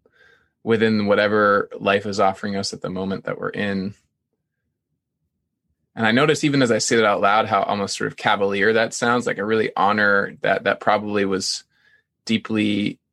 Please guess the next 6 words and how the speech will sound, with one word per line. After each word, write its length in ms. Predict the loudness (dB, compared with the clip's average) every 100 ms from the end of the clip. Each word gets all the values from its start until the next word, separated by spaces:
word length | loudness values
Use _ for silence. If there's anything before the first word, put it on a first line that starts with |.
| _ -8
discomforting 920 | -4 -4 -4 -4 -2 0 2 2 0
and 140 | -4 -2
painful 680 | -2 -2 -4 0 2 2
and 120 | 0 -2
challenging 640 | 0 0 0 -2 -4 -4
to, 300 | -4 -2